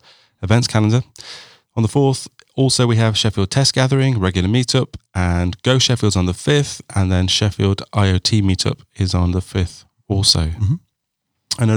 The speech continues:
Speaker 1: there are actually a few more events as well on the calendar leading
Speaker 2: Yeah,
Speaker 1: up
Speaker 2: th-
Speaker 1: to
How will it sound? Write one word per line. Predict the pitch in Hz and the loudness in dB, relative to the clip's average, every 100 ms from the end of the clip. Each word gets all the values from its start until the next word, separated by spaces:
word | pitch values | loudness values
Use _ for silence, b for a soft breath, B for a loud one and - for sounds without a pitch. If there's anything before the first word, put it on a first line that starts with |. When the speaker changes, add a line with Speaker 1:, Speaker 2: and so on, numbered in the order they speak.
| 107 | 0
Speaker 1:
there | 120 | 0
are | |
actually | 110 - 92 | 0 0 -2
a | |
few | - 101 | 0 2
more | 92 90 | 2 2
events | 87 82 | 0 0
as | 92 92 | 0 0
well | 87 82 | 0 0
on | |
the | 82 | -2
calendar | - 90 85 82 | -2 -2 -2 -4
leading | 90 85 90 | -2 0 0
Speaker 2:
Yeah, | |
Speaker 1:
up | 95 | 0
Speaker 2:
th- | - | -2
Speaker 1:
to | 90 85 | -2 -4